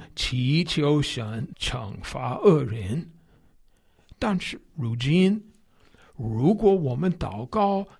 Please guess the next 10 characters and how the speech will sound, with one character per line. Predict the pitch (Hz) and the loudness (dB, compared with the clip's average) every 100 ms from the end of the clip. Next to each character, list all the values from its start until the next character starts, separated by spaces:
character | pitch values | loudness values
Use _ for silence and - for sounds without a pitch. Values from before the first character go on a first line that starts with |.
| - | -16
希 | - - 240 233 | -10 -6 0 0
望 | 226 220 202 | 4 2 2
这 | 208 196 | 0 -2
些 | - 202 | 0 0
恶 | 208 214 196 | 4 4 4
人 | 165 147 151 147 - _ | 4 0 -2 -6 -14 _
受 | - 262 214 | -2 2 2
到 | 208 185 | 2 -2
惩 | - 110 104 101 | -4 -6 -6 -8
罚， | - 117 127 143 - | -8 -4 0 0 0